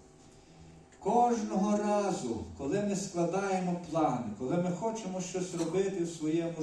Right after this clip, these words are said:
житті, задаймо собі запитання: а чи угодне це Богу, те, що я хочу робити?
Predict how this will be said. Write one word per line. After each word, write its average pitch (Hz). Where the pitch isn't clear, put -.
житті, 131
задаймо 165
собі 147
запитання: 117
а 165
чи 175
угодне 175
це 135
Богу, 104
те, 131
що -
я 120
хочу 120
робити? 104